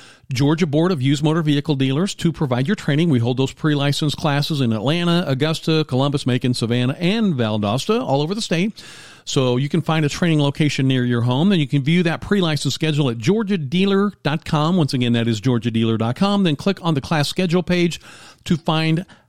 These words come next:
a class location near you. So let's go ahead and talk about how much does it cost to get a Georgia dealer's license. And there are some startup costs, but I want to give you a general idea of what it does cost to obtain a Georgia dealer's license. The state of Georgia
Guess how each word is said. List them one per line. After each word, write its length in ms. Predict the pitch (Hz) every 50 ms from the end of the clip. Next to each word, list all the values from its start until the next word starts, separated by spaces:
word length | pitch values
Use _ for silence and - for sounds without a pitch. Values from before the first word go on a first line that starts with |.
| _ _ _ _ _ -
a 240 | 156 143 135 143 -
class 420 | - - - 139 139 143 - - -
location 760 | - 143 143 135 - - 147 127 120 - - 135 120 120 127 - -
near 300 | - 135 131 120 117 120
you. 240 | 123 127 127 113 -
So 140 | - 208 262
let's 140 | 311 302
go 120 | - 320 269
ahead 120 | 233 226
and 60 | 196
talk 140 | 185 185 170
about 220 | 165 156 120 110 101
how 160 | 131 220 302
much 240 | 349 302 - - -
does 180 | 226 208 185
it 80 | 247 -
cost 440 | - - 170 139 123 123 131 - -
to 100 | 180 156
get 340 | 147 147 147 160 156 - - - - - - - - _ -
a 220 | 147 139 135 139 -
Georgia 600 | - 180 120 110 147 147 143 139 117 117 135 127
dealer's 460 | 117 120 113 135 135 135 127 123 107 127
license. 440 | 123 117 117 - - 104 90 - - -
And 160 | 190 170 170
there 120 | 185 220 -
are 160 | 254 302 285
some 180 | - 349 311
startup 380 | - - - 214 202 180 175 -
costs, 300 | - - 143 131 131 -
but 100 | 160 151
I 20 |
want 140 | 202 285 339
to 60 | 339
give 120 | 254 247 208
you 80 | 190
a 60 | 160 139
general 360 | 104 139 165 165 165 151 139
idea 500 | 131 135 131 117 107 131 131 131 127 135
of 180 | - 139 127
what 160 | 123 151 156 156
it 100 | 131 123
does 240 | 139 143 143 135
cost 400 | - - - 127 120 123 123 - -
to 180 | - 139 135
obtain 340 | 123 123 - 151 135 123 123
a 40 | 120
Georgia 300 | - 123 131 127 117 120
dealer's 320 | 107 120 120 113 120 117
license. 380 | 123 113 113 110 - - - - - - - - - - - -
The 120 | _ 151 147
state 200 | - 214 254 285
of 80 | 262
Georgia 420 | 170 180 208 196 175 - 175 180